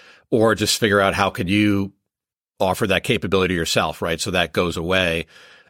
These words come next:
Uh, usually, I think w-, the way to do it is just to try to educate your bu-, your, these prospective buyers in good faith, right? And just say,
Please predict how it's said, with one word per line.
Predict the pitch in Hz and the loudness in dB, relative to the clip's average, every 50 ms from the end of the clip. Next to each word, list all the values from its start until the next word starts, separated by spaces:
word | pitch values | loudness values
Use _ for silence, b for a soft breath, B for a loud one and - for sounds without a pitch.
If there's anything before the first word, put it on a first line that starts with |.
| B _ _ | B _ _
Uh, | 101 - _ | -14 -12 _
usually, | 143 135 127 139 156 156 131 151 147 131 127 127 127 | -4 0 2 2 2 4 2 2 4 4 4 4 4
I | 117 117 | 4 2
think | 117 113 101 | 2 2 0
w-, | 110 - - 107 | -2 -4 -2 -2
the | 104 | 0
way | 98 101 110 104 | 2 4 2 4
to | 101 98 | 2 2
do | 82 - 107 101 101 | 2 2 2 4 4
it | 104 101 | 4 4
is | 101 98 92 87 | 4 2 0 -2
just | - - 104 - - | -4 -4 -4 -4 -6
to | - | -6
try | - - 143 113 104 | -6 -2 0 2 2
to | 95 95 101 - | 4 2 2 2
educate | 95 98 95 104 98 - - 110 104 - | 0 0 0 -2 -4 -2 0 -2 -2 0
your | - 98 95 | 0 -2 -2
bu-, | 87 82 107 - 117 | 0 -2 -4 -2 0
your, | 98 98 95 95 92 101 - 113 | 2 2 2 2 2 0 -2 -4
these | 98 95 95 87 - | -2 -2 -2 -2 -2
prospective | - - - - - 107 90 - 95 78 | -6 -8 -6 -2 -2 -2 0 -2 -2 0
buyers | - 90 95 95 90 87 - | 2 2 4 2 2 0 -2
in | 95 87 | -2 0
good | - 90 80 | 0 -2 -2
faith, | - - 95 90 95 95 - - b b b b b b b _ | -2 -2 -2 -2 -2 -4 -6 -16 b b b b b b b _
right? | - 104 95 92 - - - | -2 0 0 0 -2 -2 -2
And | 95 92 | -4 0
just | - 104 - - | 0 0 0 2
say, | - 104 92 92 87 87 | 2 4 4 2 0 -2